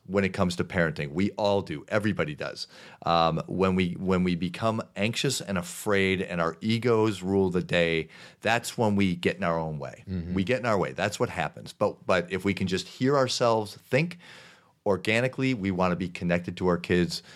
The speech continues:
Speaker 1: and we know that that's going to feed them and get, and help them thrive.
Speaker 2: I believe your quote in the book, I wrote this down, "I think it is important, perhaps critical,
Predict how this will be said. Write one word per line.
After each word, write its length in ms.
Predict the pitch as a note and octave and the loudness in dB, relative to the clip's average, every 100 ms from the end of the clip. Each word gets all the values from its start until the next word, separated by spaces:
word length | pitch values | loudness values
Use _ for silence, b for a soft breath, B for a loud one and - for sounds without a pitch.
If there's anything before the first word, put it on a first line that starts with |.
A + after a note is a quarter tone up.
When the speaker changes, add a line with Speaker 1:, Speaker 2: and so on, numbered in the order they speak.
| B - | B -2
Speaker 1:
and 200 | F2 F2 | 0 2
we 120 | F2 | 2
know 360 | F2+ G#2 A2 | 2 2 2
that 180 | F#2+ E2 | -2 -2
that's 280 | F#2+ F2+ - | -2 -2 -4
going 360 | - F2 F2 E2+ | -2 0 -2 -4
to 180 | - | -8
feed 420 | E2+ - G2+ F2 D2+ | -8 -4 -2 -2 -2
them 260 | D2 C2 - | -6 -6 -8
and 240 | D#2+ D#2+ | -6 -2
get, 200 | D#2+ D#2+ - | -2 -4 -4
and 140 | E2+ | -6
help 360 | E2 G#2 F#2+ - | -2 0 0 -2
them 160 | E2 | -6
thrive. 420 | - D2+ C#2 - - | -6 -8 -8 -10 -4
Speaker 2:
I 60 | G2+ | -2
believe 300 | G2+ A#2+ A#2 | 0 0 0
your 140 | G#2 | -2
quote 300 | - A2 G#2+ | 0 -2 0
in 80 | G2 | 0
the 80 | F2 | 0
book, 340 | G#2 F2+ F2 | 2 0 2
I 60 | F2+ | 4
wrote 240 | F2 E2 | 4 2
this 180 | E2 - | -2 0
down, 380 | F#2+ F2+ F2 - - | 2 2 0 -4 -2
"I 100 | F#2 | -2
think 360 | - A2+ A#2 | 0 -2 0
it 100 | A#2 | 0
is 120 | G2+ F#2 | 2 0
important, 680 | E2+ - A#2+ - F2 - | -2 -2 -2 -4 -10 -16
perhaps 420 | - G2 G2 F#2+ - | -6 -2 0 -2 -8
critical, 580 | - G#2 F2+ D2+ D2 | -2 0 0 -4 -10